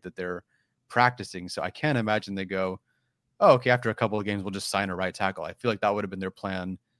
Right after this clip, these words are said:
kind of now rather than waiting a couple of games. So I think they do nothing before week one unless someone gets hurt. And then I really just think that this is it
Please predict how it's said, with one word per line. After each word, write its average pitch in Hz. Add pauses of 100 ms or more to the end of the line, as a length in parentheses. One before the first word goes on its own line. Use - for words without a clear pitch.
(500)
kind 92
of 78
now 85 (100)
rather 92
than 90
waiting 98
a 85
couple 117
of 90
games. 87
So 87 (720)
I 131
think 147
they 113
do 113
nothing 113
before 110
week 104
one 104
unless 101
someone 101
gets 92
hurt. 143 (520)
And 104
then 104
I 101
really 117
just 107
think 101
that 87 (440)
this 98
is 110
it 156